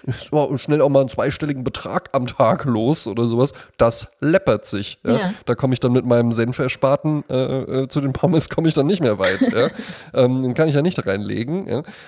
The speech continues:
Speaker 1: Und dann ist ja halt eben noch das Zweite, was es auf jeden Fall mit dazu gibt. In der Regel läuft's ja einfach dann irgendwie auf einen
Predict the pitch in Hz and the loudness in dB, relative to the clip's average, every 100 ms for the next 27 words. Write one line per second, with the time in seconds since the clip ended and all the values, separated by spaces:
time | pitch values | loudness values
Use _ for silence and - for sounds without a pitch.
0 | - - - 180 233 - _ 131 139 135 | -20 -4 2 2 2 -8 _ 0 0 -2
1 | 139 120 113 117 117 110 107 - 113 131 | -2 -2 -4 -4 -4 -4 -4 -2 0 0
2 | 120 107 107 104 113 110 139 147 113 104 | -2 -4 -2 -4 -2 2 2 2 -2 -4
3 | 101 101 101 - 117 104 123 - 110 104 | -4 -4 -6 -6 -8 -4 -4 -4 -4 0
4 | 113 120 113 110 - - 101 104 110 101 | 0 2 2 2 0 -4 -2 -2 -4 -2
5 | 110 110 104 98 98 | -2 0 -2 -2 -6